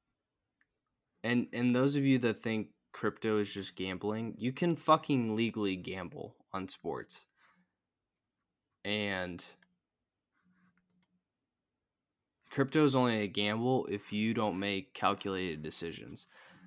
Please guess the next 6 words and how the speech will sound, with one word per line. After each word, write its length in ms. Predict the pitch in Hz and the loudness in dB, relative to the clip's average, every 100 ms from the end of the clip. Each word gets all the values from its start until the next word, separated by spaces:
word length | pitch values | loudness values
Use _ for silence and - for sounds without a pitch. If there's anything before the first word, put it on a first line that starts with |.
| - _ _ _ _ _ _ _ _ _ _ _ _ _ - | -20 _ _ _ _ _ _ _ _ _ _ _ _ _ 0
We 140 | 127 139 | 6 8
lost. 720 | 120 120 139 180 - - - - - - - - - _ - | 10 10 10 8 2 -4 -8 -14 -16 -20 -20 -20 -20 _ -2
Anyone 320 | 120 139 151 | 2 6 6
that 260 | 147 113 107 | 6 4 2
used 360 | 123 123 - | 4 4 0
Terra, 480 | - 120 123 151 170 | 0 4 4 4 0